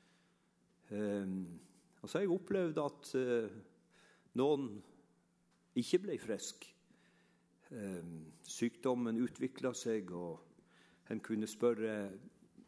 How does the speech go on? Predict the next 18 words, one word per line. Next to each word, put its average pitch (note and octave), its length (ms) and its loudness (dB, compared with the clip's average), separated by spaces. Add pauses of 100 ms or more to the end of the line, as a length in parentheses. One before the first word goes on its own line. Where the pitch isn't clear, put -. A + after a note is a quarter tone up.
(1300)
«Var C#3 400 2 (100)
det B2 180 2
noe A#2+ 300 0
hjelp C3 460 0
i E3+ 200 2
det A2 240 4
da, F#2 200 -2 (420)
at - 200 -4
vi G#2+ 160 2
ble G2 220 -4
salva, F2+ 540 -4 (180)
at - 160 -14
du A2+ 160 0
ble F#2+ 220 0
salva F#2 460 -4
og D#2+ 100 -10
bedt - 200 -12
for?» - 200 -18